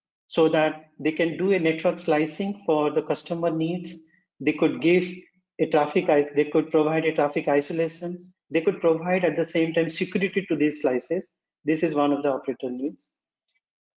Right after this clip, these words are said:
The network should have better performance in terms of latency, higher throughput. The network should be decoupled architecture to be able to give edge application kind of environment that will give, again, low latency and very high throughput.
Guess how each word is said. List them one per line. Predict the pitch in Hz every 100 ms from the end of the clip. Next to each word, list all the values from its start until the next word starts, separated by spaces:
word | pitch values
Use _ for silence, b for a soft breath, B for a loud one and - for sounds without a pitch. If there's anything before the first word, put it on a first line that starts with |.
| -
The | 147
network | 175 185 233 220
should | 208 175 - -
have | 160 160 160
better | 156 180
performance | 180 151 - 175 196 208
in | 156
terms | 151 151 151
of | 147
latency, | 143 151 175 170 - 180
higher | 160 135 139
throughput. | - 143 - 190 - - _ _ _ _ _ _ _ _ 147
The | 151
network | 160 160 180 180
should | - 160 143
be | 165 160 - - -
decoupled | 190 202 185 180 160
architecture | 143 - 160 160 160 165 165
to | - 160
be | 175
able | 160 165
to | 165 160
give | 135 151 160 160 - _ _ _ -
edge | 190 196 - - - _ _ -
application | 160 170 160 160 160 156 -
kind | 147 147
of | 147
environment | 143 131 131 131 151 196 - - _ _ _ -
that | 156 151
will | 165 151
give, | 156 170
again, | 156 151 160
low | 156
latency | 165 147 147 147 143
and | 143 139
very | 147 151
high | 143
throughput. | 127 - - 123